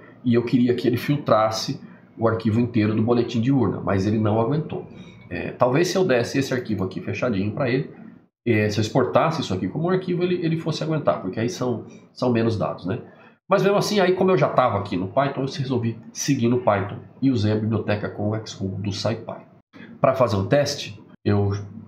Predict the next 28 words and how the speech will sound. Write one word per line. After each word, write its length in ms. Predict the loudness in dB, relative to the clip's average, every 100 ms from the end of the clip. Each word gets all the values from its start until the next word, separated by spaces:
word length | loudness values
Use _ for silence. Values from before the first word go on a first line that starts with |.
| -4
separei 440 | -2 2 4 4
uma 140 | 2 2
zona, 420 | 2 2 0 -4 -16 -20 -10
separei 400 | -4 0 2 4
dois 160 | 2 2
candidatos, 720 | 0 0 0 0 -4 -12 -18 -20 -20 _ _ _ _ _ 0
fiz 160 | 2
uma 140 | 2 0
figura, 560 | 2 2 4 2 -2 -10 -20 -20 -20 -20 -20 _ -2
e 100 | 2
aí 160 | 4 4
o 80 | 2
que 60 |
eu 60 | 2
faço? 420 | 2 2 0 -4
Eu 60 | 0
pego, 580 | 2 2 2 -2 -4 -12 -20 -20 _ _ -16 -4
gero 480 | 0 4 4 2 0
um 80 | 0
data 240 | 2 0
frame 280 | -2 -2 -2
temporário, 720 | -2 0 2 2 2 -2 -6 -14 -20 -20 _ 0
onde 560 | 2 4 2 0 0 -8 -18 -20 -18 -2
eu 100 | 0
separo 600 | 2 0 2 2 4 0
só 360 | -2 0 2 2
o 40 |
candidato, 880 | 0 -2 2 2 2 0 -4 -6